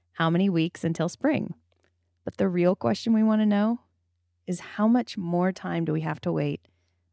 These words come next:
until it gets better? This episode is a practical guide to a philosopher's dilemma. How do we find meaning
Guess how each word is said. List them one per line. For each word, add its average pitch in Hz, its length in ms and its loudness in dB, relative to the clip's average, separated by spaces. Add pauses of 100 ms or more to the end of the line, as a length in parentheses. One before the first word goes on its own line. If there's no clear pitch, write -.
until 156 300 -4
it 143 80 -4
gets - 220 -8
better? - 360 -14 (1700)
This 196 220 4
episode 180 400 -2
is 185 80 -6
a 175 60 -8
practical - 540 -8
guide 147 380 -4 (160)
to 180 120 -2
a 165 40 0
philosopher's 165 680 -4
dilemma. 147 480 -4 (640)
How 160 140 -2
do 165 80 0
we 208 100 2
find 226 320 4
meaning 151 440 0